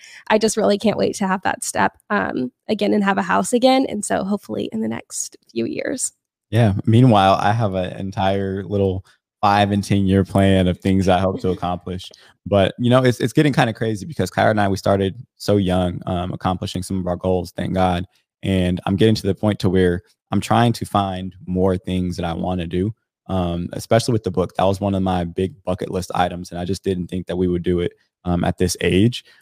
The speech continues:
Speaker 2: But I'm finding that, uh, I wanna write multiple books, and I want to write them as, you know, I'm qualified to, which means I just need to keep living. And as God gives me these things, and I'll share about them. Um, I don't ever,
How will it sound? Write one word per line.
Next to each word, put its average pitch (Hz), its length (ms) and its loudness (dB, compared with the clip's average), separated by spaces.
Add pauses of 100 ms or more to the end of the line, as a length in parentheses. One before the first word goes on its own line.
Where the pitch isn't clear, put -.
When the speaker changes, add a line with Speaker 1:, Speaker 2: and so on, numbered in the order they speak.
(140)
Speaker 2:
But 92 300 2 (140)
I'm 98 100 0
finding 107 480 0
that, 92 220 -4 (180)
uh, - 360 -6 (120)
I - 120 -2
wanna 113 360 -2
write 98 240 -4
multiple 92 340 -4
books, - 460 0
and 90 260 2
I - 60 -2
want 92 320 0
to 95 140 -2
write 92 260 0
them 92 380 -2
as, 90 480 -2 (320)
you 98 60 -8
know, 92 300 0
I'm 90 240 -2 (120)
qualified 113 640 -4
to, 135 200 4 (100)
which 98 220 -6
means 95 280 2
I - 60 -2
just 92 160 -2
need 101 160 -2
to 98 100 -2
keep 113 280 -4
living. 120 440 2
And 98 380 0
as 92 220 -2
God 98 260 2
gives 92 180 -2
me 95 140 -4
these 90 220 -4
things, 92 380 -6
and 87 100 -8
I'll 90 120 -6
share 95 260 0
about 98 260 2
them. 120 160 -4 (360)
Um, 92 300 0
I 98 80 0
don't 95 240 2
ever, 98 420 2